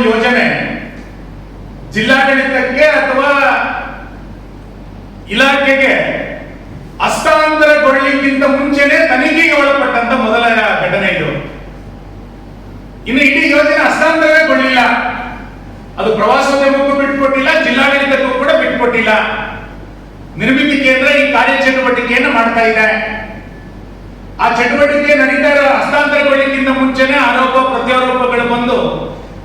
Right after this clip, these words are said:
ತನಿಖೆಗಳು ಒಳಪಡುತ್ತೆ. ಕಳೆದ, ನನಗೆ ನೆನಪಿದ್ದಂತೆ, ಸೆಪ್ಟೆಂಬರ್ ತಿಂಗಳಿನಲ್ಲಿ, ಇಪ್ಪತ್ಮೂರು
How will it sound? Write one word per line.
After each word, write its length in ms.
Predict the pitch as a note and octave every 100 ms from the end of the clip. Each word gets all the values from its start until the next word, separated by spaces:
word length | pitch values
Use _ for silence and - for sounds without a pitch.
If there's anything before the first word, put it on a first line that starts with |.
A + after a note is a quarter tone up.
| -
ತನಿಖೆಗಳು 480 | A3+ C#4+ C#4+ B3+ C#4+ B3
ಒಳಪಡುತ್ತೆ. 520 | A#3 A3+ A3 A3 G#3+ - G#3+ - D#3+ - - - - - - - - - - - - - - - - - - - - -
ಕಳೆದ, 220 | A3 B3 B3 B3 A#3+ A#3+ A#3+ A#3+ A#3+ A#3 - - - - - - - - - - - - - -
ನನಗೆ 200 | D#3+ G#3+ A3+
ನೆನಪಿದ್ದಂತೆ, 600 | A3+ A#3+ B3+ B3+ A#3+ C4+ C4+ C4 A#3 A3+ -
ಸೆಪ್ಟೆಂಬರ್ 460 | A#3 A3+ C4+ C#4 C#4+ C4+
ತಿಂಗಳಿನಲ್ಲಿ, 440 | A3+ A3 G#3 G3+ -
ಇಪ್ಪತ್ಮೂರು 580 | F3 C4+ C4+ C4 B3+